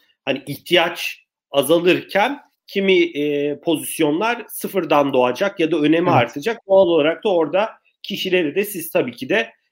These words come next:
Speaker 1: e, yetkinliklerine göre, e, o pozisyonlara kaydıracaksınız. E, çok teşekkürler
Speaker 2: Evet.
Speaker 1: Boğaç. Ozan, senin, e, yorumlarını bu konuyla ilgili alabilir miyiz? Bu arada Özlem Hanım'ı da görüyorum, arka taraftan bizi izliyor.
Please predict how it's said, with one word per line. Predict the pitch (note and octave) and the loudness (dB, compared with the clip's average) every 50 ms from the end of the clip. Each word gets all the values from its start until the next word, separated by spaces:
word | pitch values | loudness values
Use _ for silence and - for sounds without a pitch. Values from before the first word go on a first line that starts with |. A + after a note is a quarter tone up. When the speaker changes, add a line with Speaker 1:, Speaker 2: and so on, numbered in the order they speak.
| _ _ | _ _
Speaker 1:
e, | - C#3+ C#3 | -6 -4 -2
yetkinliklerine | C#3 D3 D#3 D#3+ D#3+ - - E3+ D#3 E3 E3 E3 - E3 D#3 D#3 D#3+ E3 | 0 0 0 0 -2 -2 0 0 2 2 0 0 2 2 4 4 4 2
göre, | D3 A#2 B2 D3 F3 A3 | 0 0 0 0 0 0
e, | A3 G#3+ - F3+ F3 D#3 D#3 D#3 - | 0 0 0 0 0 0 0 -2 0
o | - F3 F3+ F3 E3 E3 - | 2 4 4 4 4 2 2
pozisyonlara | - D3 B2+ A2+ - - - A#2 G#2+ A2 C3 D3+ G#3+ A3 | 0 0 0 0 -2 -4 -2 -2 0 0 0 0 0 0
kaydıracaksınız. | - A3+ G#3 F#3+ F#3 F3+ F3+ D#3+ D#3 F3 D3 - - - C3+ A#2 A2 G#2+ - _ _ - - _ - | 2 2 2 2 2 -2 -4 -2 0 -2 -2 -2 -6 -10 -10 -10 -10 -10 -14 _ _ -20 -18 _ -2
E, | D3 D#3 D3+ | 0 0 2
çok | - A#3 A#3+ A#3+ | 2 2 2 2
teşekkürler | - B3 - C#4 C4+ - C#4+ B3 B3+ B3+ | 0 0 0 0 -2 0 2 4 4 4
Speaker 2:
Evet. | A#3+ G3 | 4 6
Speaker 1:
Boğaç. | G#3 A3+ C4 D4 - A#3 | 6 4 4 4 2 2
Ozan, | G3 F3+ F#3+ F#3 C4 C4+ C4+ C4 - - _ _ _ _ _ - | 2 4 4 6 6 4 4 2 0 -8 _ _ _ _ _ -12
senin, | - - - F#3 G3 A3+ B3 B3 A#3 G#3 | -6 0 4 4 4 4 4 2 2 2
e, | G#3 G#3 G#3 G3+ G3+ G3 G3 F#3+ | 2 2 2 2 0 0 0 0
yorumlarını | E3 D#3+ F3 F3+ F3+ F#3 F3+ E3+ F3+ F#3 F#3 F3 E3+ E3+ | 2 4 6 6 6 6 6 4 6 4 4 4 0 -4
bu | E3 D#3+ | -4 -2
konuyla | - F3+ F3 F3 E3+ E3 D3+ D#3+ | 0 2 4 4 4 4 4 4
ilgili | D#3 D#3 D3+ D3+ E3 D#3+ E3 | 4 4 2 0 0 2 2
alabilir | D#3+ D#3 D#3+ D#3+ D#3+ D#3 F3 F#3+ G#3 | 4 4 4 4 2 2 0 0 0
miyiz? | A#3+ B3+ A#3 G3+ | -2 -6 -4 0
Bu | F#3+ G#3 G#3+ | 2 4 4
arada | A3+ A3+ A3 A3 G3 | 4 2 2 2 2
Özlem | E3+ E3+ E3+ E3+ G#3+ G#3+ | 2 2 2 2 0 0
Hanım'ı | G#3 G#3+ G#3 G#3+ A3 G#3+ G3+ | 2 2 0 0 0 0 0
da | A3 | 0
görüyorum, | G3 E3+ F3+ F#3 G3 G#3 G#3 G#3 G3 G3 F#3 | 2 2 4 2 4 4 4 4 4 2 0
arka | E3+ E3+ E3 - F#3+ F#3 | 0 0 -2 -4 -4 0
taraftan | F#3+ F#3+ F3+ F3 E3+ - - F#3+ F3+ F3 E3+ | 2 2 2 2 0 -2 -2 -2 -2 -2 -4
bizi | E3 D#3 E3+ E3+ | -8 -8 -10 -8
izliyor. | D#3 D#3 D3+ D3 D3 E3+ F#3+ F#3 F3+ - | -8 -8 -8 -8 -6 -2 0 2 4 4